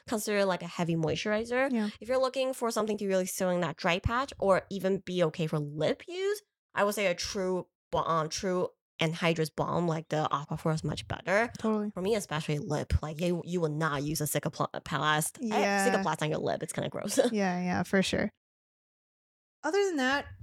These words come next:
Speaker 2: in the meat, we're gonna get into a
Speaker 1: Oof.
Speaker 2: huge deep dive on occlusive mechanism.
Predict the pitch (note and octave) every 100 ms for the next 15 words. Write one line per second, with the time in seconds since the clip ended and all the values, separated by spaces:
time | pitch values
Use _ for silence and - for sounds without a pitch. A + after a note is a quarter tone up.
0 | - C4 B3+ B3 A3+ A3+ B3 G#3+ G3+ -
1 | A3+ A3 A3+ A3+ A3 - G#3+ G3+ - A3+
2 | G3+ G3+ - G3+ G3 A3 B3+ C4+ C4+ C4
3 | C4+ - A3+ B3 G#3+ G3+ G3+ G3+ F#3+ F#3+
4 | - - - G#3 G#3+ G3 F#3 F#3 G3+ G3
5 | G3 F#3+ F#3+ F#3+